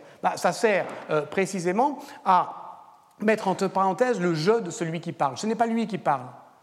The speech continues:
il a une vision. Euh, il, euh, comme, c'est comme ça, euh, que, euh, commence, euh, euh, la vision, euh, euh, euh,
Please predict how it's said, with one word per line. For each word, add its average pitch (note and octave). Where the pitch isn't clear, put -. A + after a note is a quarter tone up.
il E3
a F#3+
une F#3
vision. C#3+
Euh, D3+
il, E3+
euh, D3+
comme, D#3
c'est D3
comme D3+
ça, F#3+
euh, D3+
que, E3+
euh, E3
commence, D#3+
euh, C#3+
euh, D#3
la D#3
vision, D#3
euh, C#3
euh, D3+
euh, C3